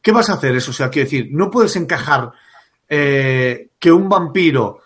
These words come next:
tenga que pasar muchísimos años para poder mejorar poderes en un videojuego, porque es imposible. Entonces, yo creo que han cogido el, el mal menor y lo han plasmado en el videojuego.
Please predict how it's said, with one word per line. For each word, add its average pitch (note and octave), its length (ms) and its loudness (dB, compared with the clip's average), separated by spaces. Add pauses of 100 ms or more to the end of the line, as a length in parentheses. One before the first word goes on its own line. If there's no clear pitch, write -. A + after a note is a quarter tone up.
(420)
tenga G3 300 2
que - 100 -2
pasar E3+ 320 0
muchísimos G#3 640 0
años F3 300 -2
para C3 200 -2
poder D#3+ 420 -2
mejorar F#3 460 -2
poderes F#3+ 500 0 (280)
en D#3 160 2
un A#3+ 80 8
videojuego, B3+ 480 2
porque D#3 220 -2
es G#3 80 -2
imposible. G#3 560 -4 (340)
Entonces, D3 420 -2
yo D#3 140 2
creo E3 180 0
que E3+ 80 -4
han D#3+ 60 -4
cogido C#3 420 0
el, C3+ 280 0
el A#2+ 140 -4
mal D3+ 180 0
menor F#3 420 2 (460)
y D3 140 0
lo C#3+ 120 0
han D3+ 80 -4
plasmado D#3 440 -2
en E3 40 0
el C#3+ 80 -2
videojuego. B2 680 -4